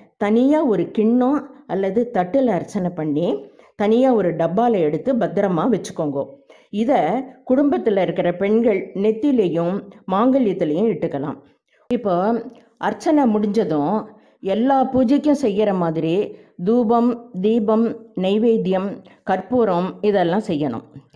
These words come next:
நைவேத்தியத்துக்கு மகா நைவேத்தியம் தான் பண்ணணும். அதாவது மகா நைவேத்தியம்னா அன்னம், பருப்பு, காய்கறி. இந்த மகா நைவேத்தியத்தோட வடை, பாயசம், தேங்காய், வெத்தலைப்பாக்கு,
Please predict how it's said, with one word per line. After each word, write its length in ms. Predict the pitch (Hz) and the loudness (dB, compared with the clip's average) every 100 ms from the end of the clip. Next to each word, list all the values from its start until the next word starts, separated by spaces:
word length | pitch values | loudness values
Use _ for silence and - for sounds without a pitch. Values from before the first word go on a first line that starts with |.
| _ - - | _ -18 -2
நைவேத்தியத்துக்கு 1000 | 202 254 311 240 262 - - 151 175 240 - - | 2 4 4 4 2 0 0 0 2 0 -6 -10
மகா 380 | 170 185 240 294 | -4 0 2 4
நைவேத்தியம் 640 | 269 220 175 175 160 151 | 4 4 2 2 2 0
தான் 200 | 147 233 | 0 0
பண்ணணும். 420 | 233 165 135 127 - - _ _ _ _ _ | 0 0 -2 -4 -8 -20 _ _ _ _ _
அதாவது 420 | - 170 190 240 | -8 -2 2 2
மகா 320 | 247 185 202 247 | 2 2 2 2
நைவேத்தியம்னா 800 | 214 196 185 175 170 170 165 285 - - - | 4 2 2 2 0 2 0 -2 -6 -18 -6
அன்னம், 540 | 175 202 240 254 277 | 0 4 4 4 4
பருப்பு, 500 | 226 190 196 226 285 | 2 2 2 0 -2
காய்கறி. 640 | - 160 151 156 113 - _ _ _ - _ _ _ _ _ _ _ | 0 -2 -2 -4 -8 -10 _ _ _ -20 _ _ _ _ _ _ _
இந்த 260 | - 214 220 | -2 2 4
மகா 280 | 214 214 269 | 2 2 4
நைவேத்தியத்தோட 920 | 240 208 180 170 156 156 160 170 247 339 - - - | 4 4 2 0 0 0 0 0 0 -2 -10 -20 -4
வடை, 340 | 202 202 202 | 0 2 2
பாயசம், 840 | 214 190 190 196 196 185 190 208 - - _ _ | 2 0 0 0 -2 -2 0 -4 -8 -20 _ _
தேங்காய், 640 | - 202 208 208 196 190 - - _ _ | -2 0 2 2 2 0 -2 -10 _ _
வெத்தலைப்பாக்கு, 920 | 185 185 233 220 185 180 180 180 190 | -4 2 2 2 0 0 0 -2 -2